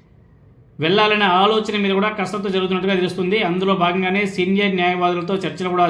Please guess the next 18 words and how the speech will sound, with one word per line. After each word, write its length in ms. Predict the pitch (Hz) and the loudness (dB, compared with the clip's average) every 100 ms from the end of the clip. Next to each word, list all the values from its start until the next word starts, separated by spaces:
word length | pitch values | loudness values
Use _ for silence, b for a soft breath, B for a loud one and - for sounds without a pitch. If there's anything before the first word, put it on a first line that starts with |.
| 160 | 0
జరుపుతున్న 360 | 160 160 165 147 | -4 -4 -4 -2
జగన్మోహన్ 320 | 147 170 170 | -2 -2 0
రెడ్డి 100 | 165 156 | 0 0
గారు 160 | 143 190 - B B B B 139 | 0 -4 -8 B B B B 0
న్యాయ 200 | 160 202 196 | 2 2 0
పోరాటానికి 540 | 202 190 180 180 180 190 | 0 0 0 0 -2 -4
సిద్ధమవుతున్నట్టుగా 640 | 175 180 180 175 170 175 170 | -6 -6 -4 -2 -2 0 0
తెలుస్తుంది. 360 | 160 - 165 202 - B B B B 143 | -2 -2 -4 -4 -6 B B B B -2
లిక్కర్ 340 | 170 247 240 226 | 0 0 0 0
కేసుతో 300 | 208 208 208 202 | -2 -2 0 2
పాటుగా 320 | 180 170 143 131 - - - - - 151 | 2 2 0 -4 -14 -20 -20 -20 -12 -4
అన్ని 220 | 196 233 220 | 0 2 2
అంశాల్లో 440 | 208 196 190 190 214 180 | 0 0 2 2 2 2
ఎలాంటి 320 | 190 202 196 190 | 2 0 -2 -2
పరిణామాలు 500 | 175 185 180 180 170 | -2 -2 0 0 2
ఎదురైనా 320 | 160 160 156 180 170 - - 147 | 0 -2 -2 -4 -6 -16 -14 -2
న్యాయపరంగా 600 | 156 202 196 190 190 190 185 156 | 0 0 0 -2 0 2 2 0
ఎదుర్కొంటూ, 460 | 160 170 160 151 | -4 -4 -6 -4